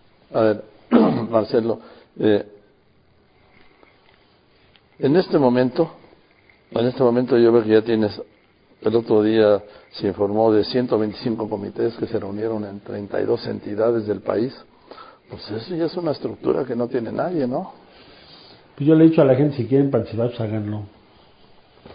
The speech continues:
Speaker 2: O sea, esto no va a ser una cosa vertical, este, con un aparato, desde mi oficina, además de que sería ilegal. Pero, sino que quienes están participando, pues lo, lo digan,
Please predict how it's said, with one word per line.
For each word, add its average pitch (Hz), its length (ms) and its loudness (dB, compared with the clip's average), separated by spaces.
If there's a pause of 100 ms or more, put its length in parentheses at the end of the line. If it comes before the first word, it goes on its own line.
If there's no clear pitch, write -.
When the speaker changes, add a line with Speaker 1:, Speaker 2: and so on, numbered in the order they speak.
(520)
Speaker 2:
O 113 80 -4
sea, 123 100 4
esto 131 140 0
no 139 160 2
va 127 100 4
a - 60 -2
ser 123 120 0
una 120 180 -2
cosa 113 220 -2
vertical, 98 800 -6
este, - 280 -18 (1000)
con 95 160 -8
un 92 100 -8
aparato, 90 840 -10 (340)
desde 92 260 -10
mi 92 120 -8
oficina, 101 420 -8
además 87 300 -12
de 92 80 -16
que - 140 -18
sería 95 260 -12
ilegal. 98 320 -8 (880)
Pero, 98 560 0 (100)
sino 101 360 -4
que 95 400 -6
quienes 107 280 0
están 131 320 -4
participando, 120 720 -4
pues - 140 -20
lo, 85 120 -12 (200)
lo 101 160 -10
digan, 151 480 -8